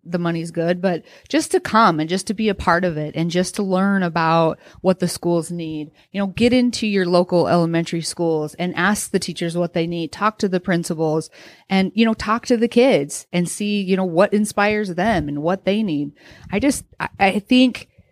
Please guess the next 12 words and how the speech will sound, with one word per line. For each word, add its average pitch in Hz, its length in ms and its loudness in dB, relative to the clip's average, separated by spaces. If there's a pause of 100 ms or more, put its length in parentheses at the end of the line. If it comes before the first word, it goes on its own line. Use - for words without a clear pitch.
(160)
what 226 260 4
we 254 180 4
do 220 300 2
with 202 180 0
these 196 260 -2
children 185 580 2
at 165 200 -4
this 170 240 2
age 160 320 -2
is 147 120 -4
so 160 280 2
important 165 640 -2